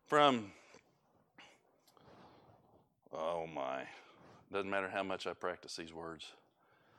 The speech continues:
Syrophoenicia, Jesus said,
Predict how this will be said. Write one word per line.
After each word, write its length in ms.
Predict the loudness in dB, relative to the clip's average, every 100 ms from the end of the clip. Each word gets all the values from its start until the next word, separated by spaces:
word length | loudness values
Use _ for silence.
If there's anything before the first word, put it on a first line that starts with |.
| -20 -20 -20 _ _
Syrophoenicia, 1040 | 4 10 12 10 8 2 4 2 2 0 -2 -18 -20 _ _ _ _ _
Jesus 360 | 2 4 6 8
said, 380 | 10 10 8